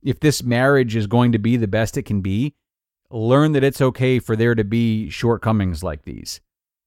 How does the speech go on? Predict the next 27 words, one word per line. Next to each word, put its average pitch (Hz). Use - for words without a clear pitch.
You 139
and 143
your 135
husband 120
are 120
allowed 127
to 127
define 127
happiness 127
in 139
different 139
ways. 135
You 131
are 135
allowed 131
to 127
have 120
disagreements. 101
Being 143
open 160
to 185
and 120
withstanding 139
these 135
types 127
of 113
imperfections 127